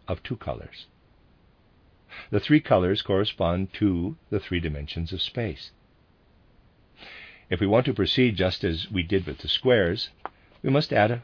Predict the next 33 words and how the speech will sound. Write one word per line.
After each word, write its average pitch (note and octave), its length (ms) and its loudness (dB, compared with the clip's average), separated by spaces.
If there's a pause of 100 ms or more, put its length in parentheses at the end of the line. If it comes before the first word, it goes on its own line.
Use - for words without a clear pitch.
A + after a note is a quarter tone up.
fourth E2 280 -2
color, G2+ 380 0 (460)
so - 140 -6
that E2+ 140 0
we F2 100 -2
can F2 400 -2
make G2+ 260 0
each - 320 -6
cube E2 380 -2
disappear E2+ 640 -4 (220)
through G#2+ 160 0
the F#2 100 -2
color E2+ 400 0
it C2+ 100 -8
lacks. E2 520 -8 (1500)
We E2 80 -4
simply F2+ 280 -2
have E2+ 140 0
four F2 240 2
differently F2 460 -4
colored D#2+ 340 -4
transition F2 640 -2
cubes, - 580 -2 (440)
blue, B2 320 4 (100)
white, A2 340 2 (380)
green, E2 320 0
and D#2+ 160 -4
red, C#2 280 -8 (720)
instead F#2+ 360 0
of D2+ 100 -6
three E2+ 520 0 (160)
transition D2 560 -6
squares. C#2+ 580 -6